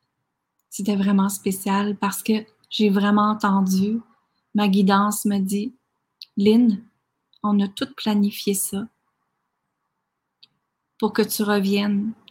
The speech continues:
à l'essence ciel. Et ce que t'as à faire sur ce monde, Lynn, c'est de revenir à enseigner aux humains, de connecter à leur essence.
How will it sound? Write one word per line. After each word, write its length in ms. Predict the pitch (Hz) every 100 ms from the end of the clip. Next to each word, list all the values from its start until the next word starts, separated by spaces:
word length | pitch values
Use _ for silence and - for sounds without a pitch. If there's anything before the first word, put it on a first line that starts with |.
| -
à 160 | 202 196
l'essence 1300 | 202 208 214 - 220 214 214 208 202 - - - - _
ciel. 580 | - - - 196 185 196 - _ _ _ _ _ _ _ _ _ _ _ - _ _
Et 120 | 226
ce 100 | 208
que 100 | -
t'as 200 | 214 233
à 40 | 226
faire 360 | - 240 247
sur 200 | 226 202
ce 160 | - 208
monde, 460 | 202 202 208 202 190
Lynn, 420 | 196 208 208 220 - _ _
c'est 160 | - 196
de 80 |
revenir 520 | 196 196 190 202 208 190
à 40 |
enseigner 500 | 196 196 208 202 202
aux 100 | 196
humains, 420 | 185 190 190 196 - _ _ _ _ _ _ _ _
de 60 | 202
connecter 500 | 185 202 196 196 226
à 80 | 208
leur 180 | 196 196
essence. 800 | 190 - 190 190 - - -